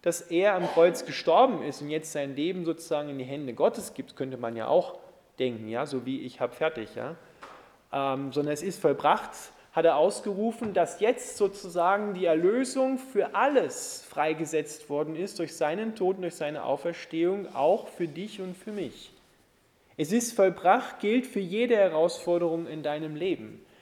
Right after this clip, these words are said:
dass Jesus ausreicht für alles. Wir haben, glaube ich, noch nicht wirklich begriffen,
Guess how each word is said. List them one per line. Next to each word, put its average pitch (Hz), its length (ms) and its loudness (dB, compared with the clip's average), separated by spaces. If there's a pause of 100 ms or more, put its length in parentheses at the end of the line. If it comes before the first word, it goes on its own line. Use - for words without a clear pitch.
(140)
dass 151 260 0
Jesus 233 640 0
ausreicht 156 1300 0 (320)
für - 300 -2
alles. - 640 -4 (1600)
Wir 160 140 4
haben, 233 340 6
glaube 214 320 6
ich, 208 140 -6
noch 185 320 -2
nicht 190 560 -6
wirklich 214 460 0
begriffen, 151 600 -6